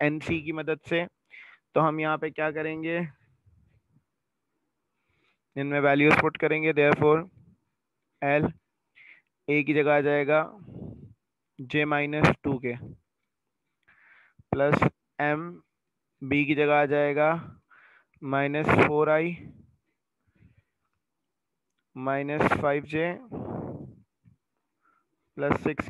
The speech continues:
K Plus N सिक्स आई प्लस टेन जे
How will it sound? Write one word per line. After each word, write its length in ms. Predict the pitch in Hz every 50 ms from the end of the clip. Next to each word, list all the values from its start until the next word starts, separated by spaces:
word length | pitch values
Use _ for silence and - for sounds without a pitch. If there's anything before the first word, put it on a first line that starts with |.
| -
K 80 | 147 131 127 - - - - - - - _ - - _ _ _ _ _ _ _ _ _ _ _ _ _ _ _ _ _ _ _ _ _ _ _ _ _ _ _ _ _ _ _ _ _ _ _ _ _ - - _ _ _ _ _ _
Plus 320 | - 139 143 147 147 - - - _ -
N 320 | 139 147 156 165 175 175 - - - - - - - - _ _ _ _ _ _ _ _ _ _ _ _ _ _ _ _ _ _ _ _ _ _ _ _ _ _ _ _ _ _ _ _ _ _ _ _ _ _ _ _ _ _ _ _ _ _ _ _ _ _ _ _ _ _ _ _ _ _ _ _ _ _ _ _ _ _
सिक्स 380 | - - - 151 147 135 - -
आई 300 | 147 147 147 156 160 165 160 - - - - - - - - - - - - _ _ _ _ _ _ _ _ _ _ _ _ _ _ _ _ _ _ _ _ _ _ _ _ _ _ _ _ _ _ _ _ _ _ _ _ _
प्लस 200 | 135 139 143 - - - -
टेन 220 | - 151 151 156 160
जे 220 | 151 160 160 160